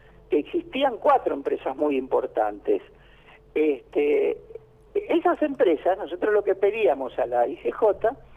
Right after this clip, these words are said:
es que mandaran, este, todo el legajo completo, eh, relacionado a ver cómo estaban conformados, porque nosotros lo que decíamos que ahí no había una sola,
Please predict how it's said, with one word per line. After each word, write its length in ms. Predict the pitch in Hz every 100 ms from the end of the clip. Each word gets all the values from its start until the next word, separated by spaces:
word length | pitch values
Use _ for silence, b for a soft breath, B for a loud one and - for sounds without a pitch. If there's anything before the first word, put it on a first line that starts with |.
| b b b
es 140 | -
que 140 | - 214
mandaran, 680 | 202 208 247 170 156 156 -
este, 600 | - 117 - - 117 117 -
todo 260 | 175 180 170
el 300 | 139 127 127
legajo 400 | 127 180 - 180
completo, 640 | 196 214 202 180 202 214 B B B B - -
eh, 440 | 127 123 120 113 -
relacionado 600 | 131 156 - 220 196 208
a 60 | 202
ver 180 | 202 -
cómo 220 | 170 156
estaban 320 | - 160 135
conformados, 600 | 131 127 139 123 113 110
porque 220 | 120 - -
nosotros 540 | 156 381 415 403 - -
lo 160 | 311
que 80 | -
decíamos 460 | 175 - 202 196 -
que 100 | 208
ahí 180 | 202
no 100 | 220
había 280 | 202 277 226
una 160 | 139 139
sola, 380 | - 147 131